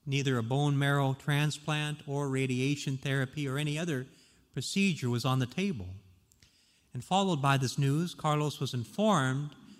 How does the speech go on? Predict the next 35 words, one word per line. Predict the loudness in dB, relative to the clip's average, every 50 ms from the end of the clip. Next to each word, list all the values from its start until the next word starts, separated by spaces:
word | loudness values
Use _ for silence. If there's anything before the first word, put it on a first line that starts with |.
| -20 -20 -20 -16 _
that | -4 -2 -2 -2 0
he | 0 2 2
would | 2 4
most | 4 2 2 2 0 2
likely | 4 4 4 4 2 0 -2 0 0 0
die | 0 0 0 0 0 -2 -4 -8 -12 -14 -16 -20 _ -20 _ _ _ -16 -12
of | -10 -6 -6
a | -4
massive | -2 0 0 0 0 -2 -2 -4 -6 -6
stroke | -6 -10 -10 -4 0 2 4 4 2 2 0 -2
or | -6 -4
heart | 2 2 2 4 2
attack | 0 -4 -4 -6 -6 -6 -6 -10 -12 -20 -20 -20 -20 _ _ _ _
or | -6 -4
embolism | 0 2 4 4 4 4 4 4 4 4 4 2 2
in | 2 2
the | 2
lungs | 2 2 2 2 2 2 0 -2
brought | -4 -4 -2 -2 0 0 -2
on | -2 -2 -2 -4 -6 -8 -10 -16 -20 -18 _
by | 2 2 2
severe | 2 0 -2 -4 -4 -4 -2 0 0 2 0 0
blood | 0 0 0 2 2 2 0 -2 -8
clotting. | -8 -4 -2 -2 0 0 -2 -4 -6 -6 -10 -12 -16 -20 -20 -20 _ _ _ _ _ _ _ _ _ _ _ _ _
It | -10
was | -8 -4
only | -4 -2 0 0
a | 2
matter | 2 2 2 2 2 2
of | 0 -2 -4
time | -4 0 2 4 4 4 2 2
before | 0 -2 -4 -4 -2 0 2 2 0 0 -4 -8 -14 -20 -20 -20 -20 -20 _ _ _ _ _ _
his | -8 -8 -8
platelets | -6 -2 -2 -2 0 0 -2 -4 -4 -6 -6 -2
aggregated | 2 2 2 2 2 0 0 2 2 2 2 0 -2